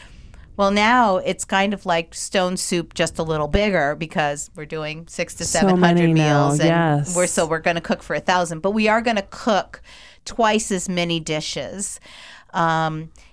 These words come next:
Speaker 1: and so there'll be something for everyone. There'll be omnivore dishes and vegan dishes and vegetarian dishes. And this year, I think it's really important to note, um, that for,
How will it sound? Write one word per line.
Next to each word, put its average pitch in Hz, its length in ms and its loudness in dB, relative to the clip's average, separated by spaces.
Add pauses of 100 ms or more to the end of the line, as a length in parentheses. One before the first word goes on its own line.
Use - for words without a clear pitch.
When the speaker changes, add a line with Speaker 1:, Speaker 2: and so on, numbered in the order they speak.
(240)
Speaker 1:
and 185 440 0
so - 140 -4
there'll 214 180 0
be 302 100 -2
something 240 380 -2
for 226 160 -4
everyone. 180 720 -4 (200)
There'll 156 200 0
be 202 500 -2
omnivore 185 600 0
dishes 196 400 -4
and 208 180 -4
vegan 165 340 -4
dishes 180 400 -10
and 180 120 -12
vegetarian 165 720 -6
dishes. 170 500 -6 (540)
And 208 220 2
this 254 280 -2
year, 247 140 2
I 208 100 2
think 202 200 -2
it's - 160 -6
really 196 240 0
important 185 500 -2
to 208 140 -4
note, 170 380 0 (260)
um, 160 420 -6 (680)
that - 400 -2
for, - 240 -8